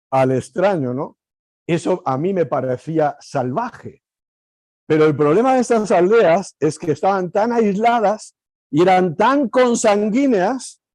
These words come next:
que si no llegaban genes de fuera se iban a extinguir por consanguinidad. Y eso era la salvación de la tribu. Y lo que a nosotros nos podría parecer absolutamente inmoral,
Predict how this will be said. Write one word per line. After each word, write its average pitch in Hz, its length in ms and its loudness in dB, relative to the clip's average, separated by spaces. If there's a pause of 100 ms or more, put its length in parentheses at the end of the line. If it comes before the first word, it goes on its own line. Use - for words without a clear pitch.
(380)
que 196 140 2
si 190 160 0
no 214 120 4
llegaban 262 500 2
genes 254 400 0
de 208 120 4
fuera 226 360 2
se 233 140 -4
iban 233 200 0
a 214 60 0
extinguir 208 640 -2
por 202 220 -2
consanguinidad. 190 840 -2 (920)
Y 165 280 0
eso 240 320 2
era 160 100 2
la 151 100 0
salvación 147 520 -2
de 151 80 -6
la 147 120 -4
tribu. 185 320 -8 (640)
Y 143 120 0
lo 160 160 4
que 147 100 -2
a 147 60 2
nosotros 214 560 0
nos 202 160 -4
podría 190 320 0
parecer 185 460 -4
absolutamente 202 760 -4
inmoral, 208 560 0